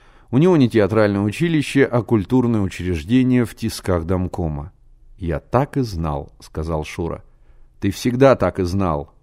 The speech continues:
рассердился Миша. Мальчики стояли задумавшись, гулко стучали бильярдные шары, струнный оркестр разучивал турецкий марш Моцарта, а со стены, с плаката, изможденный старик протягивал костлявую руку:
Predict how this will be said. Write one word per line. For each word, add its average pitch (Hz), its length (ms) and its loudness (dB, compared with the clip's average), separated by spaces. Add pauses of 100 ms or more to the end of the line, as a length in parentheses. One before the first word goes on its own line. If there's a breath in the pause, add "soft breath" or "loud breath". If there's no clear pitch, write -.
(160)
рассердился 87 720 -4
Миша. 78 320 -8 (1160 soft breath)
Мальчики 156 440 0
стояли 107 480 0
задумавшись, 170 1300 -4
гулко 135 400 -4
стучали 87 1040 -4
бильярдные 90 960 0
шары, 143 500 2 (500 soft breath)
струнный 107 440 0
оркестр 104 600 0
разучивал 87 640 -2
турецкий 87 480 -4
марш 165 400 -2
Моцарта, 147 720 2 (120)
а 92 100 -2
со 87 200 -6
стены, 92 640 -2
с - 80 -14
плаката, 139 760 -2 (400 soft breath)
изможденный 104 680 2
старик 131 480 4
протягивал 98 580 2
костлявую 80 640 -4
руку: 123 540 0